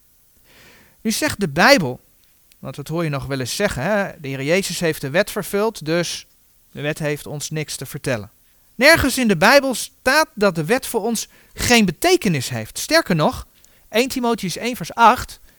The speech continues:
in de brieven aan de gemeente, hè, één Timotheüs één vers acht, "Doch wij weten dat de wet goed is." De wet is goed. "Wij weten dat de wet goed is, zo iemand die wettelijk gebruikt." Er zijn dan ook mensen die zeggen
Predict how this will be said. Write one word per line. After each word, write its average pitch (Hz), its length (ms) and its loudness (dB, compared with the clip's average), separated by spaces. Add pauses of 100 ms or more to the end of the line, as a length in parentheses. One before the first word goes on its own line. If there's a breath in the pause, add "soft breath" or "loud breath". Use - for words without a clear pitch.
(140 soft breath)
in 165 140 0
de 147 80 0
brieven 202 340 -2
aan 165 140 0
de 139 60 -4
gemeente, 175 500 4
hè, 220 120 4 (440)
één 220 180 -2
Timotheüs 196 460 -4
één 208 160 -4
vers - 160 -8
acht, 208 320 -2 (320 loud breath)
"Doch 185 200 0
wij 156 220 4
weten 214 360 2
dat 165 160 0
de 160 100 -4
wet - 360 -2
goed - 280 0
is." - 300 -8 (1040)
De 175 80 -10
wet 202 180 -4
is - 120 -8
goed. - 440 -6 (760 soft breath)
"Wij 165 220 4
weten 285 340 6
dat 214 140 2
de 196 80 -2
wet 160 220 -2
goed 285 240 -6
is, 247 200 -6
zo 196 240 -2
iemand 262 420 -4
die 160 280 -2
wettelijk 175 720 0 (300 soft breath)
gebruikt." 143 840 -6 (1900 loud breath)
Er 180 100 -4
zijn 294 240 6
dan 254 120 6
ook 190 120 6
mensen 269 380 2
die 202 140 -2
zeggen 285 500 2